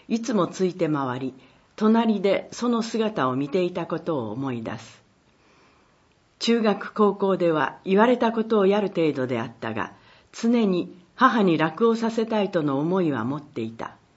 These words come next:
親元を離れ、一人暮らしを始めてからは、母への感謝と偉大さを一段と感じるようになっ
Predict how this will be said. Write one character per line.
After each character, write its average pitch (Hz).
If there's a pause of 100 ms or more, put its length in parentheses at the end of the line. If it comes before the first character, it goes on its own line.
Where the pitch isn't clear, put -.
(1200)
親 208
元 196
を 175
離 160
れ、 - (280)
一 -
人 240
暮 247
ら 214
し 147
を 131
始 156
め 165
て 156
か 147
ら 120
は、 107 (380)
母 202
へ 156
の 143
感 180
謝 170
と -
偉 180
大 185
さ 175
を 160 (220)
一 220
段 247
と 160
感 175
じ 190
る 185
よ 185
う 147
に 123
な 117
っ 120